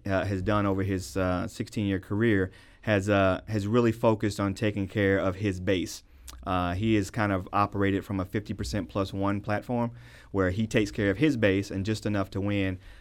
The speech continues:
uh, and, and many other people who, uh, have maybe not have supported him politically have been left out in the cold. Now, Lyda i-, is not an incumbent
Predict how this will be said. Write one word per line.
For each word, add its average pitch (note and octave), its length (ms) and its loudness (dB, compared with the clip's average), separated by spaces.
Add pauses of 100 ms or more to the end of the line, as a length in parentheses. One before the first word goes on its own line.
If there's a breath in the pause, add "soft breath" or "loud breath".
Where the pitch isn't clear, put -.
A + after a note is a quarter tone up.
(100)
uh, F2+ 240 0
and, F#2+ 240 0
and G2+ 160 0
many G#2 220 2
other G2 160 2
people F#2+ 340 -2
who, F#2 240 -2
uh, F2+ 300 -2
have G#2 120 -4
maybe G#2 220 0
not G2+ 180 2
have G2+ 120 -2
supported F#2+ 360 -4
him F#2 120 -4
politically F#2+ 580 -2 (300 loud breath)
have G#2 120 2
been F#2 140 2
left F#2+ 240 0
out F2+ 140 2
in F#2+ 80 -4
the F2+ 80 -4
cold. F#2 360 2
Now, G#2 160 4
Lyda B2+ 520 6
i-, G2+ 180 2
is G#2+ 240 2
not G#2+ 220 2
an F#2+ 80 0
incumbent F#2 420 -6